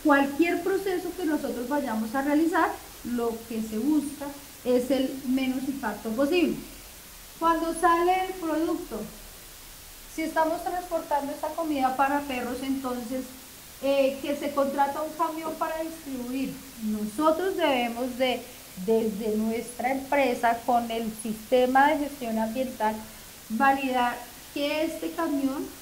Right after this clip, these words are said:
hace su debido proceso llevándolo a donde, con, a donde tiene que llevarlo.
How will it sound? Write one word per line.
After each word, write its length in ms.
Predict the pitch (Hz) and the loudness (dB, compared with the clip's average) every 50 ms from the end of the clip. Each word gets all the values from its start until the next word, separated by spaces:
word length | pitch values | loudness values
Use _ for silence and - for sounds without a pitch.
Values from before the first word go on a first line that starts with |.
| - - | 0 2
hace 300 | 247 247 240 - 285 277 277 - - | 2 2 2 2 -4 -4 -4 -2 0
su 260 | 320 302 285 - - - - | 0 2 2 0 -2 -6 -4
debido 580 | 214 208 254 247 247 247 254 269 277 277 285 285 | -2 0 0 2 2 2 2 2 2 2 2 2
proceso 640 | 285 294 302 294 - 285 269 269 269 277 277 277 - 233 214 208 | 0 -2 -4 -2 0 2 2 2 2 0 -2 -2 -2 -6 -4 -2
llevándolo 720 | 240 226 226 220 220 220 226 220 214 220 226 226 240 240 - - - - | 0 2 4 6 6 6 6 4 2 0 -2 -4 -4 -6 -6 -8 -10 -6
a 140 | - 214 220 | -4 -2 0
donde, 400 | 220 214 214 214 214 214 214 214 214 - - - - - | 0 0 0 0 -2 -2 -2 -4 -4 -6 -12 -16 -12 -6
con, 180 | - 240 233 226 240 | -4 -2 -2 -2 -2
a 140 | 233 226 226 | -2 -2 -2
donde 200 | 226 220 214 214 | 0 -2 -2 -2
tiene 240 | 214 226 220 214 214 | -2 -2 -2 -2 -2
que 100 | 226 247 | -4 -2
llevarlo. 380 | 247 294 320 320 294 233 - | 2 8 10 10 10 10 6